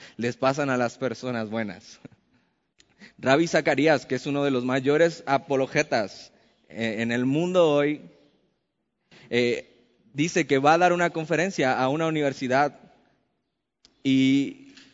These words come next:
hay gente que les, eh, estaba como en el ambiente diciendo esto, que la moralidad no existía, negando la moralidad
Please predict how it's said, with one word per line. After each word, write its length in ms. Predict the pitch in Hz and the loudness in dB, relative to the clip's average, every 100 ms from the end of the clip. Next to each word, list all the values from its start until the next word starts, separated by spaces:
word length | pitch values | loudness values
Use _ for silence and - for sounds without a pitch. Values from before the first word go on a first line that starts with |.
| _ _ _ _ _ _ _ _ _ _ _ - | _ _ _ _ _ _ _ _ _ _ _ 2
hay 220 | 156 175 | 4 4
gente 400 | 180 175 170 160 | 2 -2 0 0
que 140 | 151 | 0
les, 220 | 143 143 - | 0 -2 -8
eh, 220 | 131 131 131 | -4 -4 -2
estaba 520 | 123 - 156 170 160 | -4 2 4 4 0
como 160 | 160 143 | -2 -2
en 80 | 143 | 0
el 100 | 143 | 2
ambiente 580 | 135 143 165 139 113 - - | 0 -2 -2 -2 -4 -6 -10
diciendo 440 | 127 123 160 160 151 | -8 -2 0 2 2
esto, 380 | 202 - 120 104 | 2 0 -4 -2
que 120 | 127 | 0
la 120 | 127 | 0
moralidad 560 | 131 131 135 131 147 165 | 0 2 2 4 2 0
no 120 | 165 | -2
existía, 720 | 160 160 - 196 202 101 120 - - | -6 -10 -6 -4 -4 -8 -20 -20 -6
negando 440 | 135 143 175 202 | -2 0 0 2
la 120 | 196 | 2
moralidad 720 | 185 170 165 151 151 139 - | 2 0 2 2 2 0 -2